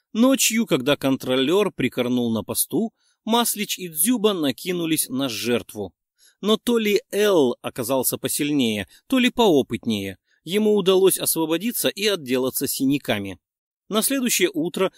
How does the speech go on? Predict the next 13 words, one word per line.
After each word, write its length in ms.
подыскав 520
предлог, 560
Л 300
перевёлся 640
в 60
другую 360
камеру. 460
Троица 540
затаилась 760
в 60
ожидании 680
новой 460
жертвы. 680